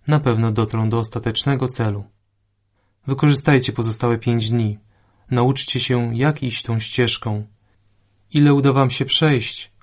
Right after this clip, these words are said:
o tyle zmienicie nawykowe reakcje swojego umysłu. Tyle usuniecie zanieczyszczeń, które wypłynęły na powierzchnię umysłu.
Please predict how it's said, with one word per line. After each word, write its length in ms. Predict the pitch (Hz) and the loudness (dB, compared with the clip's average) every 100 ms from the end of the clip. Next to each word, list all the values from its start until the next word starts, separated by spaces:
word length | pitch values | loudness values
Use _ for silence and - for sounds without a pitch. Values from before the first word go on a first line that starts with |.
| - | -6
o 100 | 151 | 0
tyle 260 | 135 117 | 2 2
zmienicie 480 | 113 117 117 131 131 | 2 2 2 0 0
nawykowe 540 | 127 143 156 123 110 | 2 2 2 0 0
reakcje 400 | 110 107 - - | 0 -2 -6 -14
swojego 360 | 107 123 117 113 | -8 -2 0 0
umysłu. 580 | 117 120 117 - 107 107 _ _ _ _ _ | 0 0 -2 -2 -4 -4 _ _ _ _ _
Tyle 240 | - 123 113 | 0 2 2
usuniecie 480 | 113 120 123 117 | 0 0 0 0
zanieczyszczeń, 800 | 117 117 110 151 143 - 135 135 131 _ _ _ | 0 0 0 0 -2 0 -2 -2 -6 _ _ _
które 200 | - 160 | 0 4
wypłynęły 520 | 156 151 156 139 110 | 4 2 2 2 2
na 100 | 110 | 2
powierzchnię 500 | 107 117 110 - 113 | 0 0 0 -2 -2
umysłu. 600 | 110 113 117 - 107 104 | 0 0 -2 -4 -8 -8